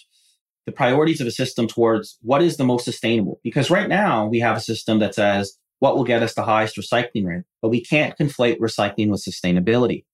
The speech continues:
Sustainability has three dimensions. It's economic, environmental, and social. And so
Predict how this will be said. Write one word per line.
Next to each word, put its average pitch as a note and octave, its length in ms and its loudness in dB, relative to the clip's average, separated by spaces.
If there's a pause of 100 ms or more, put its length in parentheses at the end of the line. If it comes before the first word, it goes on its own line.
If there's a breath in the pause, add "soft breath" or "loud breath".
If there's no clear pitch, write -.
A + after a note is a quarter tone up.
(560)
Sustainability B2+ 720 2
has A2 180 -4
three - 240 0
dimensions. A2+ 640 0
It's G2 180 -14
economic, A#2 600 0 (180)
environmental, A2+ 720 -2
and F#2+ 120 -12
social. D#3 640 -2
And A2 160 -6
so A2 440 2